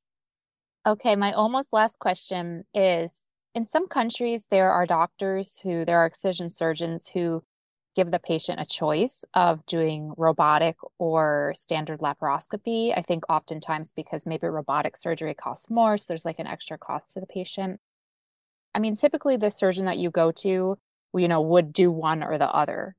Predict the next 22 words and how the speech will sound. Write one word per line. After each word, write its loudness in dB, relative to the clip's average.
right? 2
It's -4
like, 2
if -4
you 2
go 8
to 4
you, 2
Doctor 0
Delumba, 2
like, 0
you're 2
gonna -2
get -2
a -2
robotic 0
surgery -4
'cause -8
that's 0
what -8
you -6
do, -8